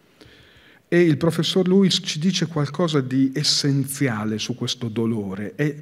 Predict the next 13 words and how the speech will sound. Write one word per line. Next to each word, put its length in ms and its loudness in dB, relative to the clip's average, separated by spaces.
è 100 2
un 200 8
dolore 600 6
diverso 600 2
dai 240 0
dolori 460 4
che 120 -4
conosciamo, 800 -4
perché 300 -2
non 180 4
è 40 4
un 220 4
dolore 800 2